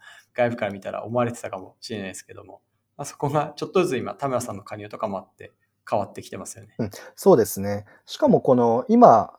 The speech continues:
Speaker 2: 事業開発を、まあ、会社としてもすごく、あの、広げてると思うんですけど、
Speaker 1: うん。
Speaker 2: そのやってる仕事っていうのは、すごく、その、コンサルファームだったり、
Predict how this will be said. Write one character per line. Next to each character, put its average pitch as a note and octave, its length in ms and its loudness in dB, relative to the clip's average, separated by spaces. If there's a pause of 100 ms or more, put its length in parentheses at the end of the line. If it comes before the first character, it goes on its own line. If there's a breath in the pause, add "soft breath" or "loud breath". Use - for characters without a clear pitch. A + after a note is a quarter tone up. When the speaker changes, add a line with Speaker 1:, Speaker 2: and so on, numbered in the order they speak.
Speaker 2:
事 C3+ 160 -8
業 E3+ 140 4
開 G3 180 8
発 A#2+ 300 0
を、 F#2 320 -4
ま G2+ 420 -6
あ、 - 40 -20 (340)
会 F3+ 140 6
社 F3+ 100 4
と F#3 80 0
し - 60 -2
て G3 80 4
も C#3+ 60 4
す - 120 -6
ご A#2+ 100 2
く、 E2+ 320 -8
あ G#2+ 60 -8
の、 F#2+ 80 -8
広 G#2 260 -4
げ A#2+ 80 0
て A#2+ 80 -4
る A2+ 60 -6
と G#2+ 80 -10
思 F2+ 140 -10
う F2 40 -12
ん - 40 -14
で D#2+ 40 -16
す - 100 -20
け - 80 -16
ど、 A2+ 320 0
Speaker 1:
う - 40 -14
ん。 - 20 -18
Speaker 2:
そ - 120 -4
の B2+ 60 2
や B2 100 4
っ - 60 -10
て G#3+ 80 2
る A3 60 6
仕 A3 120 -4
事 A#3 220 6
っ A3+ 60 -12
て - 80 0
い A#3+ 40 8
う G3+ 40 6
の A2 140 2
は、 G#2+ 280 4
す - 140 -10
ご G3 120 2
く、 G#2 320 -2
そ G#2+ 160 -6
の、 G2 260 -6
コ C3 160 -2
ン C3 60 -6
サ C#3 120 2
ル C#3 60 2
フ D3 140 -6
ァ C#3 60 0
ー - 20 0
ム G2 100 -4
だ F#2 60 -10
っ - 160 -16
た - 100 -10
り、 G2+ 320 -6